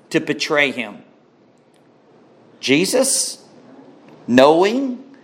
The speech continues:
that the Father had given all things into his hands, and that he had come forth from God and was going back to God,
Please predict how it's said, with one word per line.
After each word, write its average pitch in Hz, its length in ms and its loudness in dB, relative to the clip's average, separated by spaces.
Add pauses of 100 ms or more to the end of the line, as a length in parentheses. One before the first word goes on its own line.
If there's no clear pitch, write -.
(220)
that 131 180 4
the 120 80 -4
Father 165 480 4
had 123 240 -6
given 156 280 2
all 170 360 4
things 190 320 -4
into 131 200 -2
his 175 280 0
hands, 117 520 -6 (680)
and 131 120 0
that 139 140 6
he 175 240 2
had 165 240 0
come 214 320 0
forth 233 300 2
from 240 160 -4
God 135 360 6
and 135 160 -8
was 131 180 -6
going 180 360 -4
back 208 320 2
to 147 80 -12
God, 120 480 -8